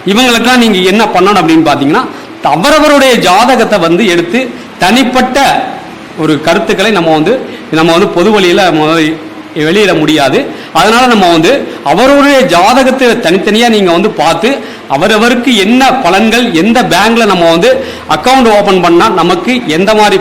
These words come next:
பலன்கள் கிடைக்கும், பணம் சேர்க்கை உண்டாகும், நம்ம பேர்ல இருந்து வரக்கூடிய பணத்தை நாம் எப்படி நம்ம வந்து டிரான்ஸ்ஃபர் பண்ணணும், எப்படி நம்ம டிரான்ஸ்ஃபர், ஏதாவது பழைய பேங்க் அவங்க எட்-, அதாவது அவருடைய ஜாதகத்துல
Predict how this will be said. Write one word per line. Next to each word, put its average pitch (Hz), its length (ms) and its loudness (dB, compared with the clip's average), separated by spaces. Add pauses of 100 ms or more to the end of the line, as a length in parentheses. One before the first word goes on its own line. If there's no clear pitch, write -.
பலன்கள் 180 420 0
கிடைக்கும், 160 400 -2 (300)
பணம் 240 320 2
சேர்க்கை 247 460 0
உண்டாகும், 180 640 0 (220)
நம்ம 160 260 0
பேர்ல 240 440 0
இருந்து 240 180 2
வரக்கூடிய 196 520 0
பணத்தை 170 500 -2 (220)
நாம் 180 240 2
எப்படி 180 380 0
நம்ம 220 220 2
வந்து 196 220 2 (140)
டிரான்ஸ்ஃபர் 214 440 0
பண்ணணும், 190 380 2 (340)
எப்படி 214 300 0
நம்ம 226 200 2
டிரான்ஸ்ஃபர், 196 520 0
ஏதாவது 185 220 2
பழைய 208 320 0
பேங்க் 220 260 2
அவங்க 208 220 2
எட்-, 190 280 -2 (240)
அதாவது 185 260 2
அவருடைய 190 400 2
ஜாதகத்துல 190 600 0